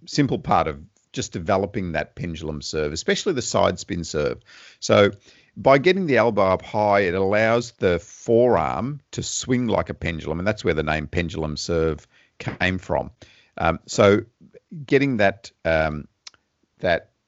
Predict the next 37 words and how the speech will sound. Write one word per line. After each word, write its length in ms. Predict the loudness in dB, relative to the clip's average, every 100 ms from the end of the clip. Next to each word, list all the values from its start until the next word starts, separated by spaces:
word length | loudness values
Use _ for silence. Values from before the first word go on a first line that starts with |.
| -6
uh, 420 | -2 0 0 -2 -4 0
pivot 340 | 2 4 0
point 300 | -4 -6 -6 -4
up 140 | -4 -2
a 40 |
bit 160 | -4 -6
higher 580 | 0 2 2 0 -4 -10 -14 _ -6
allows, 840 | -2 2 4 4 2 0 -6 -14 -8
uh, 320 | -2 -2 -2 -6 _ _
a 100 | -10
better 400 | -10 -2 0 0
swing 560 | -2 -8 -4 -2 -2 -6
through 480 | -10 0 4 4
with 180 | 2 -2
the 80 | -6
forearm, 640 | -4 -2 2 2 0 -2 -6 -16 -4
and 220 | -2 2
then 220 | 2 2
it 100 | 2
also 380 | 2 2 2 2
allows 420 | 4 4 2 0
you 80 | -4
to 100 | -4
relax 460 | -2 0 -2 -4
your 120 | -6 -4
wrist 480 | 0 0 0 -8
and 140 | -8 -6
your 80 | -6
fingers 600 | -6 -4 0 0 0 -4
and, 240 | -6 -8 -12 -12
and 160 | -4 0
then 140 | 0
really 340 | 4 4 4 4
whip 300 | 2 0 -2
through 300 | 2 4 4
with, 360 | 0 -4 _
um, 260 | 0 0 -4